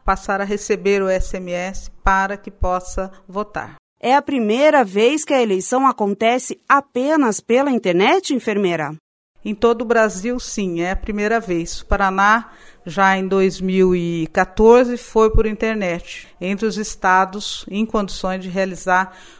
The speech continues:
Speaker 1: por meio eletrônico a votação. Então, pela segunda vez no Paraná.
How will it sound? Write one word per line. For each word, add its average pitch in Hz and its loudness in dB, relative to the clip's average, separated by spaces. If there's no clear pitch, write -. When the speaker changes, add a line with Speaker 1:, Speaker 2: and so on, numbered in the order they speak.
Speaker 1:
por 226 4
meio 202 4
eletrônico 180 0
a - -4
votação. 180 -2
Então, 180 -8
pela 190 -2
segunda 202 -4
vez 175 -4
no 180 -10
Paraná. 170 0